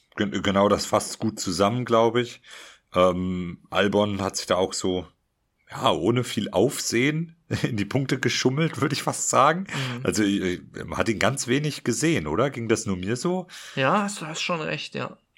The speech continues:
Speaker 2: Der
Speaker 1: Ja,
Speaker 2: war
Speaker 1: und
Speaker 2: wirklich
Speaker 1: dann
Speaker 2: sehr, sehr wenig auch im Bild.
Speaker 1: Ja, aber, ja, spricht ja dann bei so einem Rennen fast schon für ihn. Da scheint er keine großen Fehler gemacht zu haben.
Speaker 2: Mhm.
Speaker 1: Ähm, ja, Carlos Sainz hatte sich auch mal beschwert, dass, äh, dass Charles Leclerc da so ein bisschen ruppig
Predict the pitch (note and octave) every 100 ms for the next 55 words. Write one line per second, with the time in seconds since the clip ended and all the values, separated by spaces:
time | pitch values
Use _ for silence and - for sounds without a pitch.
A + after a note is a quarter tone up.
0 | - - B2 B2 - - - - C3+ C3
1 | C3 C#3 C#3 C3+ C3+ C3+ B2 C#3+ D3 -
2 | _ _ _ _ _ _ _ - F#2+ F#2
3 | - _ _ _ - F2+ E2+ E2 - _
4 | _ _ - F#2+ C3 - F2 E2 - A#2+
5 | - G#2+ G#2 A#2 A2 G#2+ F2 E2+ A2+ C#3
6 | G#2+ A#2+ A#2 - A#2+ - A#2+ - A2 A2
7 | B2+ D#3 C3 G2 G2+ - G#2 G#2 G#2 F#2+
8 | - G2+ F#2+ - G#2 B2+ A#2+ B2+ - -
9 | A2+ A2+ A#2+ B2+ - - G#3 C#3 B2 A#2+
10 | C#3+ F2+ F#2 F2+ E2+ - E2 F2 - F#2+
11 | F2+ - F2+ G#2 B2 A#2 G#2+ G#2+ F#2+ -
12 | G#2+ G#2 G2+ G2 - G2 A2+ F#2+ - -
13 | F#2+ F#2 F#2 E2+ - - - G2 F2+ F2
14 | - F#2 G#2 G#2 G2 F#2 F#2+ G2 F2+ A#2+
15 | A#2+ B2+ B2+